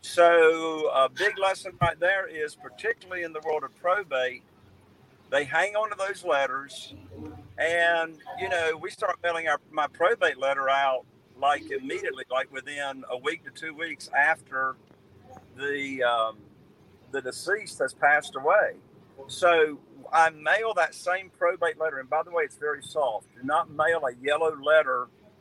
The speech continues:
to probates. This is a very soft. We acknowledge right up front. Uh, we offer condolences. Uh, and we say, "We know you may not be interested in, you know,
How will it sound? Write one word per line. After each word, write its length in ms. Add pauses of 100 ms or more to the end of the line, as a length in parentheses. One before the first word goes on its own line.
(160)
to 120
probates. 840 (120)
This 120
is 60
a 80
very 220
soft. 500 (400)
We 100
acknowledge 560
right 220
up 140 (140)
front. 360 (720)
Uh, 320
we 120
offer 320
condolences. 1120 (440)
Uh, 360
and 160
we 100
say, 380
"We 180
know 300
you 240
may 160
not 200
be 200
interested 460
in, 300 (200)
you 160
know, 340